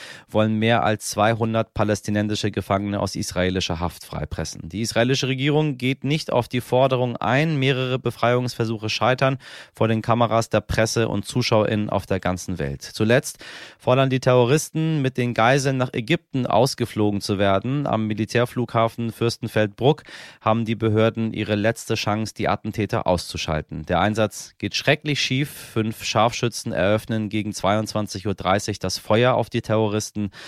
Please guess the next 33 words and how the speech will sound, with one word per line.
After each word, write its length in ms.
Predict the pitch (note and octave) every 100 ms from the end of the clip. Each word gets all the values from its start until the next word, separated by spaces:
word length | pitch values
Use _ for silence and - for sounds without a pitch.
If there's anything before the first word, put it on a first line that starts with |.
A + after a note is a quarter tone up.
| - -
Am 140 | G2+ G2+
Ende 220 | G#2 G#2
sterben 340 | - G2 F#2+
alle 280 | - G#2 B2+
Geiseln, 500 | G#2+ G2+ G#2 G#2 G#2
ein 220 | - G2
Polizist 580 | F#2 G2+ F#2+ - G2 -
und 160 | G#2 F#2
fünf 400 | - C3+ C#3+ -
der 160 | -
acht 220 | F#2 - -
Attentäter. 600 | - D#2+ - D2 - - _ _ _ _ _ _ _ -
Bevor 440 | A#2+ C3 D3 C#3+
der 220 | - A#2 A2+
Satz 320 | B2+ C#3 -
von 220 | A#2+ A#2
Nachrichtensprecher 640 | B2 C3+ A#2+ G#2+ C3 B2+
Jim 240 | A2+ A#2 A#2+
McKay 540 | A2+ - B2+ A#2 B2+
um 200 | - A2+
die 80 | G#2
ganze 380 | A2 A2+ - A2
Welt 200 | A#2 B2
ging 220 | G2 A2 - - - -
und 180 | A2+ G#2+
die 60 |
Nachricht 400 | A2 A#2 B2 A2+
verkündet 480 | - - C3+ D#3+ A#2+
wurde, 240 | B2 B2
dass 160 | A#2 A2+
alle 240 | A2 A#2+
gestorben 420 | A#2+ - A#2 A2 F#2+
waren, 520 | F#2+ G2+ G#2+ A2